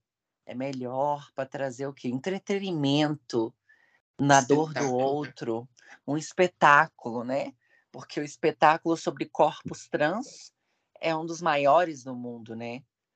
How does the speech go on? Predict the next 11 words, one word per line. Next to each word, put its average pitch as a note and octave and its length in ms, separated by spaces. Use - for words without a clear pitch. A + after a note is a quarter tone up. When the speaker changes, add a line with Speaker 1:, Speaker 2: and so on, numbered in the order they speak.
Speaker 1:
Onde A#2+ 220
as A#2+ 80
pessoas B2+ 480
acham C#3 380
que - 100
mulheres C3 540
transexuais B2+ 640
e - 20
travestis B2+ 460
devem D#3 320
apanhar, B2 680